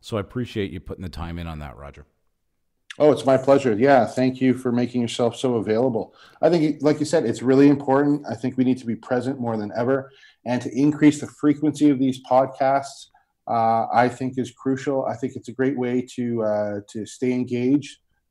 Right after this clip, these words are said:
Speaker 2: with the, uh, the Etobicoke Lakeshore community, but also from a, a wider community throughout,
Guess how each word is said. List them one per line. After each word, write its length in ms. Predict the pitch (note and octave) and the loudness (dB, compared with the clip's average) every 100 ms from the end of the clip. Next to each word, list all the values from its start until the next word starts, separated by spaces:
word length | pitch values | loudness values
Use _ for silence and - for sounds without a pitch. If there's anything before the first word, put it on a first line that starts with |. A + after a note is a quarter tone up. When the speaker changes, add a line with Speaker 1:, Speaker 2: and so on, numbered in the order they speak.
| _ | _
Speaker 2:
with 260 | B2 A#2+ - | -6 -6 -6
the, 240 | B2 A#2+ | -6 -4
uh, 520 | A#2+ A#2 A#2 A#2 A#2 G#2 | -2 -2 0 -2 -4 -10
the 340 | G#2 A2 G#2+ F#2+ | -10 -8 -6 -8
Etobicoke 380 | - C#3+ D#3 D#3 | -4 -4 2 2
Lakeshore 320 | D#3 D#3 D3+ | 2 2 -4
community, 480 | - C#3 D#3 F3 - _ - | -2 -2 0 -2 -6 _ -4
but 80 | B2+ | 4
also 380 | B2+ - C3 | 4 4 -4
from 260 | - B2+ A#2 | -2 -6 -2
a, 100 | A2 | -2
a 100 | G#2+ | 0
wider 320 | A2 A2 A2+ | 2 2 2
community 360 | A2+ A2+ A2 G#2+ | -6 -10 -8 -8
throughout, 360 | A#2 A2+ G#2+ | -6 -6 -6